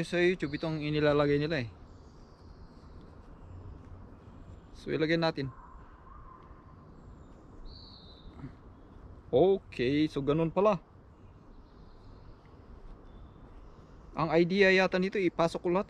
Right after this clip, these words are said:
eh. So, ang mangyari niyan, ang, ah, purpose pala nito, main purpose niya is to muffler yung kwan.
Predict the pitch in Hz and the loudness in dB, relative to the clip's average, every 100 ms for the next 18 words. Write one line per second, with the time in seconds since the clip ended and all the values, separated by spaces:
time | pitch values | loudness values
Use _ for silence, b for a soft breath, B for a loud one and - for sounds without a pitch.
0 | 147 - - - - - - - - - | -6 -6 -20 -20 -20 -20 -20 -20 -20 -20
1 | - - - - - - - - - - | -20 -20 -20 -20 -20 -18 -18 -20 -20 -20
2 | - - - - - - - - 202 208 | -20 -20 -20 -20 -20 -20 -16 -2 2 4
3 | 208 208 208 190 147 147 170 175 170 170 | 6 6 6 4 4 4 2 4 4 4
4 | 156 170 180 175 175 180 180 170 151 156 | 2 0 0 0 4 6 4 4 4 2
5 | 147 151 160 160 147 135 - 156 156 151 | 4 2 2 0 -2 -2 2 4 6 6
6 | 147 147 160 170 156 147 151 160 | 6 4 4 4 4 2 0 -2